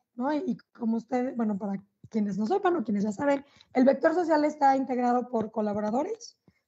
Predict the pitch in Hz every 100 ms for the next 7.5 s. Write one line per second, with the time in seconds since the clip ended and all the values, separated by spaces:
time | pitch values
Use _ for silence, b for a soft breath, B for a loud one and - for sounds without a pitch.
0 | _ 254 269 262 247 208 190 185 180 175
1 | _ b b b b _ 262 269 285 285
2 | - - 294 294 320 294 302 294 294 254
3 | 226 254 240 233 240 226 247 233 175 208
4 | 220 190 214 214 - _ _ - 226 254
5 | 254 247 247 247 220 214 214 220 226 214
6 | 220 202 185 b b b _ - 220 220
7 | 208 - 226 240 240